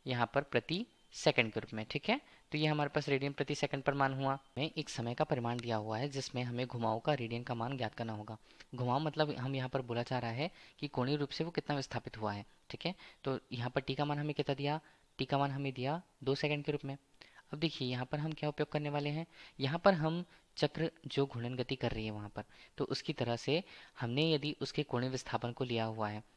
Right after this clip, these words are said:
तो हम यहाँ पर गति के द्वितीय समीकरण का उपयोग करेंगे जो यहाँ पर किसी पिंड के लिए उसके घूर्णन से संबंधित है। तो इस तरह से घूर-, घूमते हुए उसके द्वारा कोणीय विस्थापन जो होगा उसे theta के रूप में प्रस्तुत किया जाएगा।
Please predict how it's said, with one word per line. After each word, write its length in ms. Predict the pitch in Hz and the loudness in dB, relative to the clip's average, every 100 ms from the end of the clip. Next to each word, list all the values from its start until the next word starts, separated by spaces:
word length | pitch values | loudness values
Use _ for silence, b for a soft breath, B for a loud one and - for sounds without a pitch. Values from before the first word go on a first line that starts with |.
| _ | _
तो 60 | 120 | -4
हम 120 | 120 | -2
यहाँ 140 | 117 117 | -2 0
पर 200 | 143 143 _ | 0 -2 _
गति 300 | 123 120 147 143 | 0 0 0 -4
के 140 | 127 135 170 _ _ _ | -2 0 -2 _ _ _
द्वितीय 260 | 120 123 156 | -6 -4 -2
समीकरण 400 | - 120 120 117 | -2 -2 -2 -4
का 120 | 131 | -2
उपयोग 220 | 143 - - | -2 -2 -2
करेंगे 400 | 110 110 139 175 b b - | -2 0 -2 -2 b b -8
जो 140 | 127 | -2
यहाँ 160 | 127 117 | 0 2
पर 200 | - 151 - - _ | 0 -2 -6 -20 _
किसी 180 | - - | -4 -4
पिंड 240 | - 139 135 | -2 -2 0
के 120 | 123 | 0
लिए 140 | 131 | 2
उसके 200 | 151 - | 2 0
घूर्णन 260 | 120 113 113 | -2 -2 -2
से 140 | - | -2
संबंधित 360 | 139 120 113 110 | -2 0 0 -2
है। 100 | 104 _ B B B B | -8 _ B B B B
तो 80 | 139 | 0
इस 140 | 139 | 2
तरह 120 | 165 156 | 2 2
से 160 | - | 2
घूर-, 500 | 147 - 123 - - | -2 -6 -8 -8 -12
घूमते 300 | 123 127 151 | -6 2 6
हुए 240 | 139 113 113 - | 6 4 -4 -6
उसके 240 | - 139 | 0 0
द्वारा 280 | 127 123 143 B B _ | 2 2 2 B B _
कोणीय 260 | 127 135 | 2 2
विस्थापन 460 | 151 135 - - 131 | 2 -2 -4 -2 -2
जो 120 | 127 | 0
होगा 160 | 117 135 | 0 0
उसे 200 | 143 - | -2 -6
theta 260 | - 110 | -4 -2
के 100 | 107 | -4
रूप 80 | 107 | -6
में 100 | - | -10
प्रस्तुत 300 | 131 - 110 | -14 -6 -4
किया 140 | - 104 | -2 -2
जाएगा। 260 | 101 104 | -2 -6